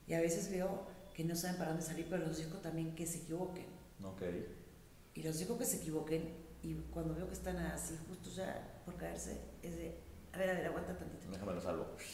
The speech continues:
Speaker 1: Lo salvo, pero no lo levanto del todo, se tiene que levantar solo.
Speaker 2: Qué bien.
Speaker 1: Porque uno se tiene que aprender a levantar solo en esta vida. Porque no siempre va a haber una mamá que te va a levantar.
Speaker 2: Sí, porque tú te levantaste.
Speaker 1: Pero mi mamá me enseñó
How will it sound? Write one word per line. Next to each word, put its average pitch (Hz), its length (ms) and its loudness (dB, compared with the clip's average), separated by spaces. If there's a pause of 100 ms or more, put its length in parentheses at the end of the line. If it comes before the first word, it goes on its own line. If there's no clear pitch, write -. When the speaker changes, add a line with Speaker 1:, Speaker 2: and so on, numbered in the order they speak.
(580)
Speaker 1:
Lo 202 120 10
salvo, 247 300 10
pero 196 160 6
no 196 140 4
lo 202 100 8
levanto 175 380 8
del 160 120 6
todo, 143 280 2
se 143 80 -4
tiene 165 200 0
que 165 80 -2
levantar 151 360 2
solo. 180 240 0 (280)
Speaker 2:
Qué 104 80 -2
bien. 87 300 2
Speaker 1:
Porque 165 160 2
uno 190 80 4
se 196 80 2
tiene 196 140 2
que 175 60 2
aprender 160 280 4
a - 20 4
levantar 156 300 2
solo 160 220 -2
en 151 80 0
esta 147 200 -2
vida. 147 220 -2 (800)
Porque 170 260 2
no 170 160 6
siempre 214 320 8
va 180 80 10
a 165 60 10
haber 165 160 6
una 170 120 6
mamá 156 280 2
que 160 80 0
te 156 100 -2
va 139 80 2
a 131 40 0
levantar. 135 500 0
Speaker 2:
Sí, - 120 -4
porque 98 140 -2
tú 95 140 -2
te 117 80 4
levantaste. 85 460 2 (1500)
Speaker 1:
Pero 202 200 12
mi 202 120 12
mamá 202 260 10
me 233 80 6
enseñó 202 320 6